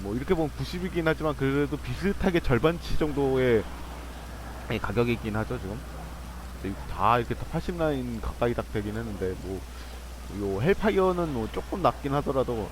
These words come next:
헬파-, 아, 건-, 뭐냐, 건틀렛은 좀 낮긴 하더라도 다 팔십 쪽에 속하긴 한데, 아무튼 요거에서 사 인승이긴 하네요. 일단, 일단은 구매를 했-, 일단은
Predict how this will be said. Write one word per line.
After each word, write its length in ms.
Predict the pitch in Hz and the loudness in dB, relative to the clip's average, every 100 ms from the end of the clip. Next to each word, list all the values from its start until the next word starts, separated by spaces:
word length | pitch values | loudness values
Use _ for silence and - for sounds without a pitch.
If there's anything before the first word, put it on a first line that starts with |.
| 120 | -4
헬파-, 200 | 175 196 | 0 0
아, 180 | 110 101 | 2 -2
건-, 260 | - 131 - | 0 -2 -4
뭐냐, 160 | 104 | -6
건틀렛은 840 | 95 135 180 185 - - - 143 135 | -2 0 2 2 0 -10 -6 -4 -2
좀 240 | 147 139 120 | -4 -4 0
낮긴 260 | - 135 | 0 2
하더라도 340 | 135 131 127 120 | 0 0 -2 0
다 240 | 110 107 95 - - - | 2 2 0 -8 -8 -2
팔십 260 | 180 - - | -2 -2 -2
쪽에 500 | 170 151 127 113 101 | 2 4 6 4 2
속하긴 400 | - 175 143 117 | -2 -2 0 0
한데, 300 | 120 117 101 - - - - - - - - - - - - - - - - - - | 0 0 -2 -4 -12 -12 -12 -12 -12 -12 -12 -12 -12 -10 -10 -10 -10 -10 -10 -10 -6
아무튼 360 | 120 156 202 160 | -4 -2 0 2
요거에서 640 | 135 170 180 180 180 196 | 0 2 2 4 4 4
사 180 | 180 - | 4 4
인승이긴 540 | 156 190 190 165 139 123 | 4 2 0 0 2 2
하네요. 360 | 147 131 104 85 | 2 0 -2 -4
일단, 180 | - 87 - - - - - - - - - - - | -4 -6 -6 -12 -12 -12 -12 -10 -10 -12 -12 -12 -4
일단은 720 | 123 143 165 160 160 156 143 - | -2 0 0 -2 -4 -6 -8 -6
구매를 420 | 120 156 156 156 | 0 2 4 4
했-, 60 | 170 - - - - - - - | 2 -2 -12 -12 -12 -12 -12 -8
일단은 400 | - 120 135 | -4 -2 -2